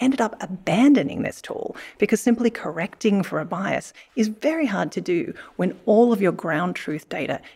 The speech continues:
is so profoundly skewed in a particular direction.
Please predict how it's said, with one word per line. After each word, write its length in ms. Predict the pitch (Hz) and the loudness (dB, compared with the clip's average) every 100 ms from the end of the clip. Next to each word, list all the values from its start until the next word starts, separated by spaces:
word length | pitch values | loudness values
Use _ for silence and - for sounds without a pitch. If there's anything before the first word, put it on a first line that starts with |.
| _ | _
is 140 | 190 | -6
so 300 | - - 165 | -4 -4 -4
profoundly 800 | 160 - - - - 156 156 147 | -4 -8 -10 -12 -6 -4 -2 -2
skewed 400 | 151 - - 131 | -6 -10 -6 -6
in 100 | 127 | -6
a 60 | 135 | -8
particular 440 | 175 - - 85 | -12 -16 -14 -14
direction. 460 | - - - - | -12 -12 -12 -14